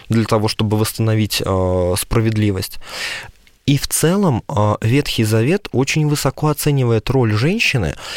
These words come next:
не только в контексте деторождения, но всегда в контексте преимущественно дома. Ну, например, та же самая книга, а, "Притч", да, мы помним,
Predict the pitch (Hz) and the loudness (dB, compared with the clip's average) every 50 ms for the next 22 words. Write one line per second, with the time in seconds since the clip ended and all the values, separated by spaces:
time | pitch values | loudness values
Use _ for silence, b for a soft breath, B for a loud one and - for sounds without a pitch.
0 | B B - 113 120 120 - - 127 165 180 - - 196 - - 151 139 123 - | B B 0 0 0 2 2 2 2 2 2 0 -2 -4 0 0 0 0 2 0
1 | 120 - - - 123 127 123 - 135 127 123 120 113 104 90 76 60 - - - | 0 -2 -2 -2 -2 -2 0 0 0 0 0 0 0 -2 -2 -2 -4 -6 -8 -10
2 | _ _ _ _ _ _ B B B B B 104 B 117 135 151 - - - 120 | _ _ _ _ _ _ B B B B B -2 B 2 2 2 2 0 -2 0
3 | 113 117 139 160 190 - - 135 123 117 - - 135 - - - - - 127 120 | 0 2 2 0 0 0 0 0 0 0 2 0 -2 -2 -2 -6 -2 0 -2 -2
4 | - _ _ - - 120 117 113 113 120 127 - - 123 - - 123 117 117 113 | -2 _ _ -2 0 2 2 4 2 2 2 0 0 -2 -2 -2 0 0 0 2
5 | 117 113 107 104 110 107 104 95 85 73 62 - - - _ - _ _ B B | 0 0 0 2 2 2 2 2 0 -2 -4 -6 -10 -16 _ -20 _ _ B B
6 | B B B B B B B 131 131 127 117 - 117 117 127 156 156 147 - 127 | B B B B B B B 2 2 2 2 2 2 2 2 0 -2 0 0 0
7 | 120 117 113 - 127 131 131 123 110 104 - - 120 120 113 104 107 101 95 B | 0 0 0 0 0 0 0 0 0 -2 0 0 0 0 2 2 0 0 0 B
8 | B B B B B 98 101 101 98 - - - 127 147 165 - - - - - | B B B B B 0 2 2 0 -2 0 0 0 0 0 -2 -4 -6 -6 -6
9 | - - - 107 107 110 107 107 - - 131 135 131 123 113 104 90 | -8 -8 -4 -2 0 0 0 -2 0 0 0 2 2 0 0 -2 -4